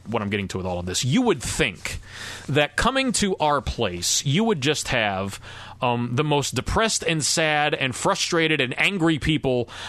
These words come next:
on the planet. But yet you come to our place and it is just this unique <laughs> tapestry of humanity that has somehow managed to, uh, channel the gallows humor and,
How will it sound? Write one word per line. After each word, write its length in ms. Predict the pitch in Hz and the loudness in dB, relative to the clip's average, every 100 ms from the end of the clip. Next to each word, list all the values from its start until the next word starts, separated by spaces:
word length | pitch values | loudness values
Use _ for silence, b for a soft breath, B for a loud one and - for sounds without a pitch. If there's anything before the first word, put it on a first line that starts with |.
| B | B
on 140 | 135 139 | -2 -2
the 80 | 110 | -2
planet. 460 | - 139 120 110 | -2 0 0 0
But 100 | 175 | 0
yet 300 | 208 277 190 | 0 0 0
you 80 | 165 | -4
come 300 | - 277 349 | 0 2 2
to 100 | 262 | 2
our 160 | 160 139 | 2 0
place 480 | - 131 117 113 - | 0 2 2 0 0
and 220 | 151 151 | -2 0
it 200 | 165 165 | -2 0
is 240 | 160 127 - | 0 -2 -6
just 640 | - 220 269 294 - - B B B B | -2 2 2 2 -2 -4 B B B B
this 480 | 123 113 160 190 - | -6 0 2 2 0
unique 960 | - 127 143 139 160 254 311 - - - | 0 0 2 2 4 4 4 0 0 0
<laughs> 40 | |
tapestry 760 | - 175 180 202 - - 165 175 | 0 0 0 -2 0 2 2 2
of 200 | 151 139 | 0 -2
humanity 760 | 123 143 123 131 104 90 87 - B B B B B | -2 0 0 0 -2 -4 -8 -10 B B B B B
that 160 | 196 | 2
has 160 | 180 190 | 2 2
somehow 920 | - - 262 349 254 190 165 151 151 | 2 4 4 4 2 2 4 4 2
managed 540 | 156 165 170 165 139 - | 2 2 2 0 -2 0
to, 460 | 165 151 143 135 - B B B | 2 4 4 2 -2 B B B
uh, 120 | 147 139 | -2 0
channel 720 | - - 220 233 185 113 107 - B B | 0 0 2 2 2 0 0 -4 B B
the 180 | 131 165 | -2 0
gallows 680 | 127 175 220 240 220 185 - | 0 2 4 4 4 2 -2
humor 760 | - - 208 208 196 170 170 - | -4 0 2 2 2 2 2 0
and, 520 | 170 156 147 143 | 2 2 2 0